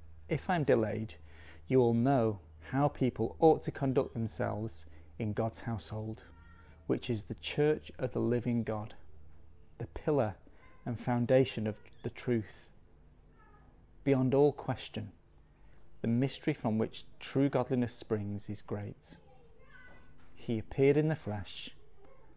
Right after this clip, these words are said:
was vindicated by the Spirit, was seen by angels, was preached among the nations, was believed on in the world, was taken up in glory.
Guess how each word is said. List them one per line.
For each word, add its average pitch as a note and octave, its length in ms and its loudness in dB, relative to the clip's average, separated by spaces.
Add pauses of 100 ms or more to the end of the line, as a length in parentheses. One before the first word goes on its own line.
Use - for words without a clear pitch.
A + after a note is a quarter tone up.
(180)
was A#2+ 100 -2
vindicated A#2 580 2
by A2+ 120 2
the G#2+ 80 0
Spirit, G#2 440 0 (1000)
was A2+ 120 -2
seen B2 240 2
by A2+ 160 2
angels, C#3 640 4 (800)
was G#2+ 120 -8
preached - 360 0
among A#2 200 4
the A2 80 2
nations, A2 720 -6 (920)
was A#2 140 0
believed C#3+ 380 6
on C#3 80 2
in B2 120 6
the A#2 60 4
world, G#2+ 420 2 (880)
was G2+ 120 -4
taken A2+ 360 -4
up G#2 160 -8
in G#2+ 80 -2
glory. G#2+ 400 -8